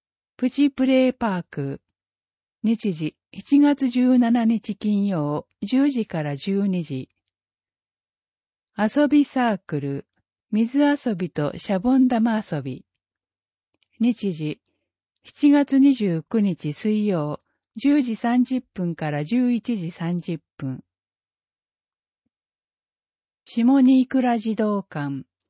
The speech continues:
電話四六四の一五一五。開館時間九時三十分から十七時。休館日、火曜、第三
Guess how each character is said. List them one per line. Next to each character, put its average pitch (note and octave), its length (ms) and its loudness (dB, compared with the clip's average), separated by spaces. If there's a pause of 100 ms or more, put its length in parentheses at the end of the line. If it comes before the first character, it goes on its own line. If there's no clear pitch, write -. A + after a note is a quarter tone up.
(380)
電 A3 300 0
話 G3+ 200 -2 (240)
四 B3+ 300 4
六 C4 260 -2
四 F#3 320 -2
の D3 240 -4
一 A#3+ 320 -4
五 A3+ 300 0
一 D#3 240 -8
五。 D#3 380 -8 (920)
開 B3 200 0
館 B3+ 280 0
時 A3 160 -6
間 D3+ 400 -4 (100)
九 C#4 140 2
時 A#3 140 -2
三 B3 260 0
十 B3 160 -4
分 F3+ 320 -8
か D#3+ 140 -8
ら D3 140 -4
十 G#3 280 -4
七 F3 320 -4
時。 D3 320 -8 (760)
休 B3+ 240 2
館 A3+ 320 0
日、 D3+ 300 -4 (300)
火 A3 180 0
曜、 A3 460 0 (140)
第 A#3 280 0
三 A3+ 320 -4